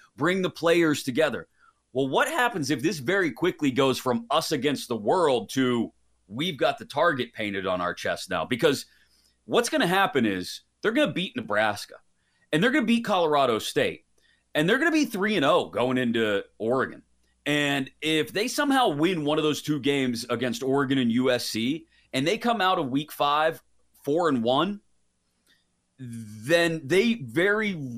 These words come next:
really legitimately have a shot at not just bowl eligibility, but now you're talking about a team that, I mean,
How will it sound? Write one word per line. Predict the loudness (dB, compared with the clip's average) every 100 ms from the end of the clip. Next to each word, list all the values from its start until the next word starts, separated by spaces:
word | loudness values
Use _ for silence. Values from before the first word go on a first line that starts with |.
| -6
really | -4 -2 -2 -2 -2 -4 -4 -2
legitimately | 0 0 -4 -2 2 2 2 0 0 0 0
have | 2 2
a | 0
shot | 0 2 2 2 2
at | 0 0
not | 0 0 0
just | -4 0
bowl | 2 4 2
eligibility, | -2 -4 -10 -14 -14 -14 -6 -6 -6 _ _ _
but | -2 0
now | 2 2
you're | 2 -2
talking | 0 0 2 0
about | 2 0
a |
team | 0 -2 -2 0
that, | -2 -4 _ _ _ _ _
I | -2
mean, | 0 -2